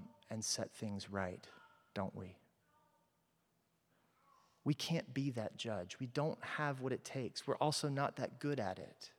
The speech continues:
And for all of our outrage and all of our zeal for actim-, activism, as good and holy as any of those things may be for any particular cause, none of that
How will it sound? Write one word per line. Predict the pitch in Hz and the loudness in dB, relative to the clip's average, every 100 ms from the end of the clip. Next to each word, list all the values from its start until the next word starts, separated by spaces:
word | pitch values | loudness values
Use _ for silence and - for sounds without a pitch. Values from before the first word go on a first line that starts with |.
| _ _ _ _ _ _ _ _ _ _ _ - | _ _ _ _ _ _ _ _ _ _ _ -4
And | 131 | 2
for | - | 4
all | - 160 175 | 12 12 12
of | 165 | 12
our | 156 | 12
outrage | 135 139 127 127 120 117 | 12 8 8 4 4 2
and | 120 | 4
all | 131 160 | 10 12
of | 147 | 12
our | 151 135 | 12 12
zeal | 117 151 165 | 10 12 12
for | 151 - | 12 8
actim-, | 113 135 - 131 117 - - | 6 6 6 4 4 2 2
activism, | 135 156 143 123 110 113 | 4 6 4 4 4 6
as | 135 123 | 6 6
good | 123 165 180 175 | 4 8 10 10
and | 139 | 8
holy | 117 165 165 | 6 6 10
as | 139 127 | 8 8
any | 160 180 | 4 6
of | 165 | 6
those | 156 | 4
things | - 156 143 | 4 2 2
may | 139 143 | 2 2
be | 131 156 113 98 | 4 4 4 0
for | - 127 | -4 0
any | 151 | 0
particular | 156 143 143 143 135 | 2 0 0 0 0
cause, | 127 - 113 - - - - - - - - - - - - | 0 0 -2 -4 -12 -16 -18 -20 -20 -20 -20 -20 -20 -18 -2
none | 127 139 170 214 | 4 8 12 12
of | 196 | 10
that | 120 95 82 - | 8 0 -6 -14